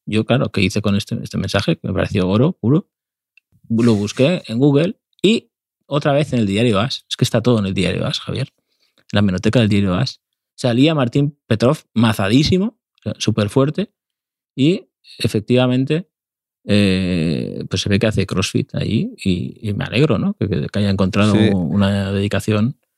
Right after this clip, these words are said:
Speaker 1: algo a lo que dedicarse.
Speaker 2: También hay una pequeña selección de ju-, de esos jugadores más en forma una vez retirados que cuando
Speaker 1: <laughs>
Speaker 2: jugaban,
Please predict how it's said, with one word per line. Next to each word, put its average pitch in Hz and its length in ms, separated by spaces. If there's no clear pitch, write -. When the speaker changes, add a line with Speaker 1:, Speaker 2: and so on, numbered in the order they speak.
Speaker 1:
algo 104 180
a 107 40
lo 101 100
que 104 100
dedicarse. 95 420
Speaker 2:
También 123 360
hay 117 160
una 135 500
pequeña 127 540
selección 123 520
de 123 80
ju-, - 220
de 120 80
esos 143 180
jugadores 135 540
más 135 320
en 160 120
forma 117 520
una 151 180
vez 147 120
retirados 143 560
que 107 120
cuando 104 320
Speaker 1:
<laughs> - 0
Speaker 2:
jugaban, 110 500